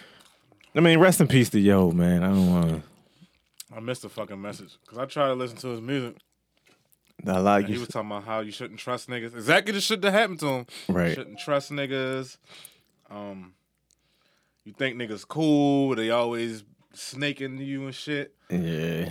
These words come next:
Speaker 2: I'm like, "Damn, that's probably what happened to Yo. It probably really felt that way."
Speaker 1: Yeah. I mean, I don't know. Like I said, if, if he wasn't really a street dude and he just rapped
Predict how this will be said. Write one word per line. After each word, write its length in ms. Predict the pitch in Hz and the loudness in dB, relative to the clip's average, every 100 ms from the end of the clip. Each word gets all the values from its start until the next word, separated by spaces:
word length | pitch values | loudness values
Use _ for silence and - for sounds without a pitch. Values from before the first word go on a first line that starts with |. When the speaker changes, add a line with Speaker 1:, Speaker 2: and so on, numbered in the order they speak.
| 82 | -10
Speaker 2:
I'm 100 | 113 | -14
like, 200 | 98 - | -16 -14
"Damn, 320 | 110 123 95 | -12 -10 -10
that's 120 | 95 117 | -14 -14
probably 240 | 117 107 | -10 -8
what 140 | 117 120 | -8 -6
happened 240 | 139 120 | -6 -8
to 60 | 104 | -12
Yo. 240 | 98 92 | -10 -12
It 80 | 110 | -10
probably 220 | 113 101 | -8 -8
really 180 | 104 110 | -8 -10
felt 300 | - 143 98 | -6 -6 -6
that 120 | 101 | -10
way." 140 | 98 92 _ _ _ _ - - 90 | -10 -12 _ _ _ _ -20 -20 -10
Speaker 1:
Yeah. 380 | - 139 196 185 180 - - - _ | 0 6 6 6 2 -14 -20 -20 _
I 120 | 104 | -12
mean, 320 | 123 135 131 127 - _ _ _ _ _ _ - | -8 -6 -8 -12 -20 _ _ _ _ _ _ -2
I 40 | |
don't 120 | 139 | 0
know. 140 | 117 95 | 0 0
Like 180 | 104 113 | 0 0
I 40 | |
said, 180 | 120 117 | 0 0
if, 280 | 107 - - | 0 -2 -4
if 140 | 131 | 0
he 140 | 202 | 0
wasn't 520 | 185 120 139 131 123 - _ _ - | 2 4 4 4 -2 -6 _ _ -18
really 480 | 82 110 117 113 - | -6 -2 0 -2 -2
a 80 | 92 | -6
street 420 | - - 113 107 _ - | -6 -4 -4 -6 _ -4
dude 400 | 104 113 113 113 _ _ _ _ _ _ _ | 2 4 4 2 _ _ _ _ _ _ _
and 100 | 92 | -4
he 80 | 98 | -2
just 320 | 92 90 - - - | -2 -2 -4 -12 -4
rapped 320 | 90 107 - | 0 0 -2